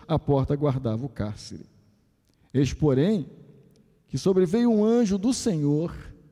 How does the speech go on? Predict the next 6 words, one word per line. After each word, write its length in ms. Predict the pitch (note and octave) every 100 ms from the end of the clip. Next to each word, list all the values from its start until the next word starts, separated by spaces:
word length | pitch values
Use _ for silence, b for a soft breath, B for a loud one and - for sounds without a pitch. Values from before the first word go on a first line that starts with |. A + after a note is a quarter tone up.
| _ _ _ _ b b b -
e 60 |
uma 240 | G3 A#3 G#3+
luz 560 | A3 D4 D4 - - - - - _
iluminou 800 | G3+ A3 D4 D4 A#3+ F3+ G3 A3+
a 60 | G3+
prisão. 720 | F#3+ F3 A#2+ B2 C3 A2+